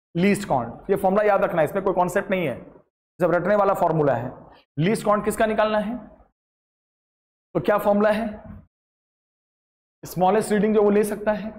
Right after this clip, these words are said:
main scale पे, divided by, यानी पूरा स्केल, main scale का मतलब complete scale, जितना reading ले सकता है, divided by number of division। अगला, अगला list count किसका हम पढ़ा रहे हैं?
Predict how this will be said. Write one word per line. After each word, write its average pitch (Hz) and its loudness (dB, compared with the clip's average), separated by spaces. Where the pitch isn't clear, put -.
main 190 -2
scale 196 -4
पे, 226 -10
divided 185 2
by, 208 2
यानी 147 -8
पूरा 240 2
स्केल, 165 0
main 214 2
scale 226 -2
का 220 0
मतलब 220 -2
complete 214 0
scale, 120 -2
जितना 214 0
reading 202 2
ले 175 2
सकता 120 -8
है, 98 -12
divided 175 2
by 214 2
number 151 0
of 113 -6
division। 110 -8
अगला, 180 2
अगला 185 2
list 202 -2
count 208 0
किसका 214 -2
हम 208 0
पढ़ा 190 0
रहे 190 -2
हैं? - -12